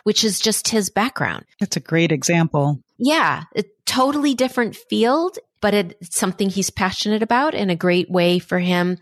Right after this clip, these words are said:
Speaker 1: to be of service, if you will. A second way to diversify your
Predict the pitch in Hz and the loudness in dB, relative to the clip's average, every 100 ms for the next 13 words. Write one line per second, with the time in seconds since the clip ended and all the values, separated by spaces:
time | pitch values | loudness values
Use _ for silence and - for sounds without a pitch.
0 | - 156 156 160 - 175 254 202 - 139 | -8 -6 0 0 0 -2 0 -2 -4 -6
1 | 131 127 - - _ _ _ 254 - 392 | -6 -4 -4 -6 _ _ _ -2 0 0
2 | 427 392 - 190 175 175 175 - - 175 | 2 0 2 2 4 2 -2 -6 -2 2
3 | 165 156 160 - 151 160 151 151 151 147 | 2 2 0 -2 -2 0 2 2 2 0